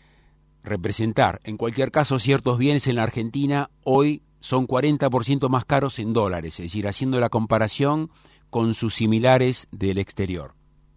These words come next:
¿A qué me dedico yo? Macroeconomía y finanzas corporativas. Evaluación de proyectos de inversión y su repercusión socioambiental,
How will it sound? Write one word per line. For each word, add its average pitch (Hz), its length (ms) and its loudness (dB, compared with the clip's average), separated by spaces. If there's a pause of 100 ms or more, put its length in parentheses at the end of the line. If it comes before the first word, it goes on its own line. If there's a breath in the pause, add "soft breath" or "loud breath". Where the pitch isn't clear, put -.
(800 loud breath)
¿A 123 120 -2
qué 170 160 6
me 160 140 8
dedico 151 320 8
yo? 123 180 6
Macroeconomía 139 760 2
y 139 60 2
finanzas 131 420 2
corporativas. 117 920 -2 (560 soft breath)
Evaluación 120 720 4
de 135 100 6
proyectos 123 480 2
de 123 80 4
inversión 151 680 2 (520 soft breath)
y 143 480 0 (300)
su 127 200 0
repercusión 127 800 2
socioambiental, 127 1200 2